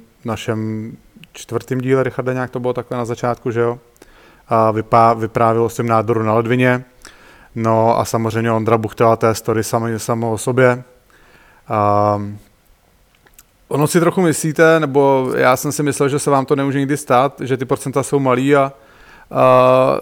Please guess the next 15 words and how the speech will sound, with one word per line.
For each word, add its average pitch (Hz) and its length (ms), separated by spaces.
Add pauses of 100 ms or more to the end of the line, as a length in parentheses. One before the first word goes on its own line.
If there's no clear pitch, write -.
(100)
když 131 240
jsem 147 160 (120)
<laughs> 123 140
pak 131 180
najednou 135 280
vcházel 135 380
do 131 100
ordinace 131 500
a, 131 220 (180)
a 127 360 (720)
doktor 143 340
na 147 100
mě 147 140
volal, 139 300
že: 135 160